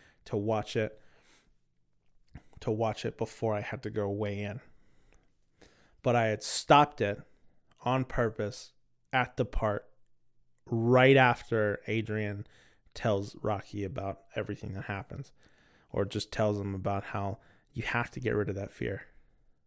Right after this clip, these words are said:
Because right after that, after the training montage, oh, it was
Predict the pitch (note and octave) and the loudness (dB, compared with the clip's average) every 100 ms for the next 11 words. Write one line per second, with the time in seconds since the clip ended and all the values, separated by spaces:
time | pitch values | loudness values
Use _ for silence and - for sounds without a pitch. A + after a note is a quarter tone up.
0 | _ _ _ _ _ _ _ _ B2 - | _ _ _ _ _ _ _ _ -2 0
1 | G#2+ G#2 A#2+ B2 B2 C3 - G#2+ G#2+ A2 | -2 2 4 6 6 4 0 -2 0 0
2 | A2 A2 G#2+ G#2 - B2 A#2+ A2+ A2+ - | 0 -4 -6 -6 -2 0 0 -2 -2 -2
3 | A2 G#2+ C#3+ C#3+ C#3 C3 - | -2 0 2 4 6 4 -2